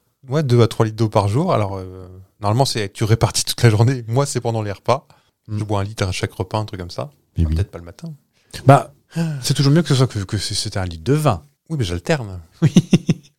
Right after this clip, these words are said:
Speaker 1: Trois litres d'eau, trois litres de vin.
Speaker 2: Rouge, blanc, rosé. Rouge, blanc, rosé.
Speaker 1: Euh.
Speaker 2: Il y a que ça qui fonctionne de toute façon. Oui. <laughs> Il regarde le loin pour dire, bon, bah, faut que ça passe et puis voilà. Non, alors,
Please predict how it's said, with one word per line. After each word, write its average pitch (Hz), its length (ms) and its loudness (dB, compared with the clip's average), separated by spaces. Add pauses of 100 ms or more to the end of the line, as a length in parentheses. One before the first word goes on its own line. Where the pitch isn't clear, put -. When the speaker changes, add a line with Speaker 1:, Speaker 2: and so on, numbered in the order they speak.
(200)
Speaker 1:
Trois 104 200 -4
litres 95 160 -6
d'eau, 123 80 2
trois 110 180 -2
litres 95 140 -6
de 110 140 -2
vin. 170 180 -6 (960)
Speaker 2:
Rouge, 185 460 4
blanc, 170 280 6
rosé. 147 440 4
Rouge, 147 360 -4
blanc, 160 300 0
rosé. 135 420 4 (600)
Speaker 1:
Euh. 87 180 -10 (240)
Speaker 2:
Il 151 60 -4
y - 20 2
a - 20 2
que - 60 0
ça 180 100 2
qui - 140 -6
fonctionne 95 440 -8
de 87 60 -10
toute - 160 -20
façon. 78 420 -14 (360)
Oui. 139 200 4 (420)
<laughs> - 340 -8
Il 147 300 4
regarde 156 280 6
le 165 120 6
loin 165 360 8
pour 143 240 2
dire, 123 160 4
bon, 117 80 6
bah, 107 140 0 (340)
faut - 140 -4
que - 80 -4
ça 101 140 2
passe 113 280 0
et 101 60 -2
puis - 120 -12
voilà. 80 200 -8 (1000)
Non, 107 300 2
alors, 101 320 -2